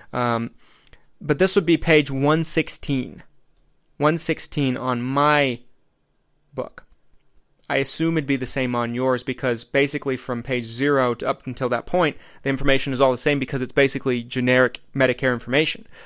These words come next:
So that's the first thing that, in my opinion, you need that, that's helpful about the Medicare and You book. You can see information, not all the information that you need, and there's no way for them to provide you all the information you need about every plan. It's just ridiculous,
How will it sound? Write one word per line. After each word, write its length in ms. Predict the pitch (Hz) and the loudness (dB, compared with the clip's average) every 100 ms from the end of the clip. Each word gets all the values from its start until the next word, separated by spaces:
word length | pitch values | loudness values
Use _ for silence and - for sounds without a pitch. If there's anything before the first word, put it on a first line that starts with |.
| - | -6
So 160 | - 151 | 4 8
that's 240 | 214 - | 8 6
the 140 | 220 | 0
first 340 | - 208 208 - | 4 4 4 2
thing 220 | 135 123 | 0 0
that, 120 | 120 | -2
in 80 | 120 | -2
my 200 | 127 131 | 2 2
opinion, 420 | 135 139 120 117 | 0 -4 -4 -4
you 180 | 113 117 | -6 -6
need 380 | 120 123 120 - - - - | -4 -4 -6 -10 -20 -18 -6
that, 240 | 131 - | -6 -4
that's 180 | 131 - | -6 -4
helpful 380 | 147 135 - 135 | -2 -2 0 -2
about 220 | 123 120 | -2 -2
the 40 | |
Medicare 380 | 120 120 120 127 | -2 -2 0 -2
and 100 | 117 | 0
You 80 | 127 | -2
book. 180 | 123 110 | -4 -6
You 80 | 123 | -6
can 140 | 135 | -6
see 180 | - 240 | -4 -4
information, 640 | 247 175 165 165 160 147 - - - | -2 0 0 0 -4 -8 -14 -20 -10
not 340 | 208 240 - - - | -2 0 0 -4 0
all 160 | 165 | 2
the 80 | 202 | 2
information 500 | 220 233 233 233 - | -2 -2 0 0 0
that 180 | 240 240 | -2 -2
you 60 | 233 | 0
need, 300 | 240 240 - - - _ - | 0 -2 -8 -20 -20 _ -4
and 100 | 180 | 0
there's 140 | 214 | 2
no 160 | 240 240 | 6 6
way 300 | 139 160 165 | 6 4 4
for 140 | - | 0
them 160 | 131 120 | -4 -4
to 60 | |
provide 420 | 113 123 135 143 120 | -6 0 4 4 2
you 80 | 120 | 0
all 180 | 139 139 | 2 2
the 80 | |
information 520 | 127 123 123 123 123 117 | 0 -6 -4 -4 -4 -8
you 80 | |
need 240 | 113 139 127 | -6 -4 -2
about 240 | 113 110 | -4 -6
every 320 | - 143 120 117 | -2 -2 -2 -12
plan. 380 | - 143 135 | -6 -4 -4
It's 100 | 120 | -6
just 260 | - 151 - | -8 -8 -8
ridiculous, 720 | 123 113 135 165 165 185 - | -8 -4 -4 -2 -4 -6 -10